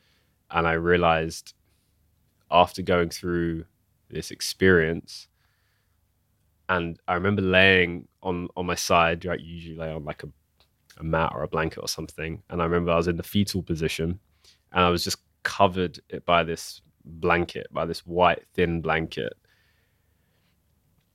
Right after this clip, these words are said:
And I remember opening my eyes, it was the morning after, and I just remember feeling so fragile. I felt like if you just touched me, I would have just shattered. Um, it felt like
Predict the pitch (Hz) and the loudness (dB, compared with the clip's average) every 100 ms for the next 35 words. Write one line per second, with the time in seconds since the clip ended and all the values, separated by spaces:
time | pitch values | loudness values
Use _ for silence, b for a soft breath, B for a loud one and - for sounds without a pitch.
0 | _ - 85 90 92 87 95 98 - 92 | _ -10 -2 0 2 2 2 2 2 -2
1 | 85 85 87 87 82 - 85 85 87 85 | 0 2 2 0 -4 -12 -10 -6 -2 0
2 | 78 76 78 80 - 80 90 _ _ _ | -2 -4 -4 -6 -4 -4 -4 _ _ _
3 | _ _ _ _ _ _ _ _ - 85 | _ _ _ _ _ _ _ _ -6 -4
4 | 80 87 - 85 82 85 - 85 78 - | -6 -6 -6 -6 -8 -10 -8 -10 -8 -8
5 | - 87 87 90 - - - 82 85 87 | -2 0 2 0 -4 -4 -2 -2 0 0
6 | 104 - _ _ - - 95 - 85 - | 0 -4 _ _ -12 -2 0 2 -2 -4
7 | 87 101 98 90 - 71 - - - - | -10 -8 -8 -8 -10 -10 -10 -14 -18 0
8 | 110 - - 113 131 123 90 87 85 - | 0 0 -4 0 0 2 0 0 -4 -8
9 | - - 76 - 50 - _ _ _ _ | -2 -2 -2 -6 -18 -18 _ _ _ _
10 | _ _ _ _ - 80 80 67 - - | _ _ _ _ -8 -6 -6 -12 -16 -18
11 | - - 95 - 90 87 | -14 2 2 2 -2 -2